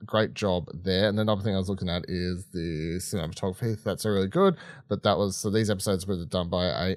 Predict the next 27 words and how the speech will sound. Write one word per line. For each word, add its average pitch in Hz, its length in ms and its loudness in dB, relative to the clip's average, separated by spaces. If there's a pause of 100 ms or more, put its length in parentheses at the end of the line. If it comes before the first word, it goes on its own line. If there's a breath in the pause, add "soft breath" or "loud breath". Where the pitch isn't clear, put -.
(120)
Adriano 95 800 0 (140)
Goldman. 87 580 -2 (200)
Um, 78 240 -4
some 85 320 -4
of 85 140 -6 (100)
people 87 220 -2
doing 82 400 -4 (260)
some 90 240 -10
different 78 260 -6
episodes 90 480 -6
and 98 80 -12
stuff, 87 340 -8
but, 80 160 -4 (440 loud breath)
uh, 82 180 2
they 113 220 6
done 135 180 10
eleven 147 380 6
episodes 190 720 6
of 156 960 10
The 127 100 0
Crown 131 480 6 (1300 soft breath)
of - 200 -6
what 82 220 -6
they've 78 260 -6
worked 71 220 -8
on. - 100 -10
So 64 240 -8